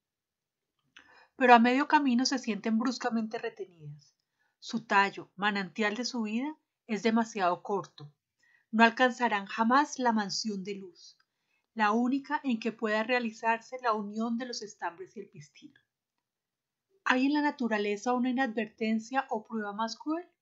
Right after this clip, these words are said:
Imaginaos el drama de ese deseo, lo inaccesible que se toca,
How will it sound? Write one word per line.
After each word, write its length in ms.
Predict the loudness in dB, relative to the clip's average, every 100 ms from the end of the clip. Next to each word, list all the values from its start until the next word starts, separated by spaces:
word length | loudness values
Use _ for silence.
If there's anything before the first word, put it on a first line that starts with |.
| _ _ _ _ _ _ _ _
Imaginaos 800 | 0 2 2 2 4 6 6 4
el 140 | -2 -2
drama 360 | -2 2 2
de 60 | 0
ese 180 | -2 -2
deseo, 560 | -2 -4 -8 -8 -12 -18 _ _ _ _
lo 160 | 0 4
inaccesible 800 | 4 4 0 -6 -2 -2 -2 -4
que 100 | -6
se 160 | -8 -6
toca, 540 | -4 -4 -6 -16